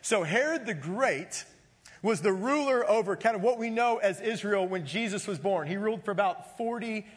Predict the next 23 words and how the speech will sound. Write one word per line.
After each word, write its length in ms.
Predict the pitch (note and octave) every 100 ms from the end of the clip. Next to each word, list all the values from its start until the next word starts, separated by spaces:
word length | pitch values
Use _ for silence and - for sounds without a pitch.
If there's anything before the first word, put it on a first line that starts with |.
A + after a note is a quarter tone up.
| -
years. 480 | E3 G3 C#3+ A2 - -
And 100 | E3
Herod 300 | D#3+ A#3 C4
the 80 | F3+
Great 340 | F#3+ G#3+ G#3+ F3+
has 200 | F3+ C#3+
many 400 | E3+ G#3 G3+ F#3+
sons. 580 | - G#3 E3 A2 G#2+ - - -
But 240 | A3 A3
the 220 | G#3+ F#3+ - -
name 440 | G3+ B3+ C4 A#3+ F3+
the 180 | D#3 G3+
Great 480 | D3+ A#3 G#3+ F3+
does 140 | E3 F3+
not 280 | A3 A3 -
come 260 | A3+ G#3
from 180 | - F3
how 300 | E3 G#3 G3+
he 120 | G3+
was 280 | F#3+ G3 E3
as 100 | D#3
a 80 | F#3+
father. 440 | - F#3 D3+ G2